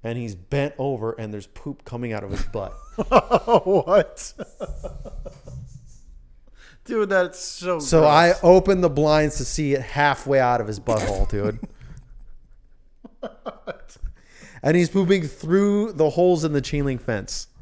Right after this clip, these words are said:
Speaker 2: Just for, like, sensation feels?
Speaker 1: He's homeless.
Speaker 2: Yeah.
Speaker 1: He's just ha-, he's just out there, dude.
Speaker 2: Don't lie. It would, would you do it if you could, like, just to see what it felt like? Like a
Speaker 1: What?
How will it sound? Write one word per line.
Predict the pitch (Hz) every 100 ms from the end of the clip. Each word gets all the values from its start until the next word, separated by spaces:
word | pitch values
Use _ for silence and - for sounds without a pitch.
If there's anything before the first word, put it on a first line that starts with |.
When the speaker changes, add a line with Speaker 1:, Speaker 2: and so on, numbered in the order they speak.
| 202
Speaker 2:
Just | 165 165
for, | - 160
like, | 139
sensation | - 147 131 139 143 180 170 170
feels? | - 175 180 220
Speaker 1:
He's | 233
homeless. | 190 170 202 220 - - - - - -
Speaker 2:
Yeah. | 190 165 123 127 - - - - - - - -
Speaker 1:
He's | 190 202
just | 185 135 113 - - _ -
ha-, | - 160 -
he's | 147 175
just | 135 135
out | 147 -
there, | 104 95
dude. | 107 139
Speaker 2:
Don't | 170 214 190
lie. | 151 127 101 - - -
It | 180
would, | 185 170 175 170
would | 156 156
you |
do | 160 151 165
it | 170
if | 139
you | 135
could, | 143 143 170
like, | 143 120
just | 110 123
to | 120
see | 135
what | 127
it | 110
felt | - 120 123
like? | 131 - _ 127
Like | 127
a |
Speaker 1:
What? | 120 101